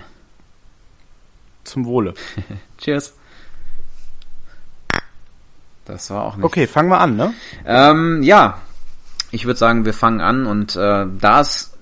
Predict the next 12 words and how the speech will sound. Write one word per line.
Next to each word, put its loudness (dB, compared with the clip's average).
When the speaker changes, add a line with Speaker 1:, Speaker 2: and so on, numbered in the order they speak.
Speaker 2:
über -2
die -4
einzelnen -2
Abteilungen -2
der 0
Fortuna -2
nicht -4
viel -2
Neues -2
zu -2
erzählen 2
gibt, -2